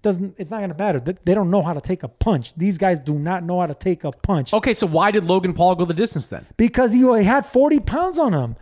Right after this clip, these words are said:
Speaker 1: He had forty pounds on Floyd Mayweather. So size obviously is gonna matter when it comes to certain. Not only that, he had height. He had everything on him.
Speaker 2: Jake will have some height on him.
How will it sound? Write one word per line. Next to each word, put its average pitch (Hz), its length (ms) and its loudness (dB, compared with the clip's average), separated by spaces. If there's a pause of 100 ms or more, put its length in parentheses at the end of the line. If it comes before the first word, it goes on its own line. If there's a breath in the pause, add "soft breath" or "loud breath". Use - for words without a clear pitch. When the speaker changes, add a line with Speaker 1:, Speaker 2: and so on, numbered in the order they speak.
(200 soft breath)
Speaker 1:
He 240 80 -4
had 269 160 2
forty 285 340 2
pounds 302 300 -4
on 247 100 0
Floyd 180 240 0
Mayweather. 143 360 0
So 185 140 -2
size 254 320 2
obviously 254 460 0
is 175 60 -2
gonna 180 240 2
matter 190 340 0
when 175 140 2
it 160 80 -4
comes 196 220 -4
to 160 80 -8
certain. 180 340 -2 (420 soft breath)
Not 233 120 2
only 277 140 4
that, 269 160 2
he 202 60 4
had 143 160 0
height. 202 360 -6 (200)
He 156 80 -4
had 233 140 0
everything 262 340 4
on 131 120 0
him. 117 140 -4 (200 loud breath)
Speaker 2:
Jake 143 200 0
will 233 100 -2
have 139 120 0
some 123 100 -8
height 104 200 -6
on 98 160 -8
him. 170 80 -12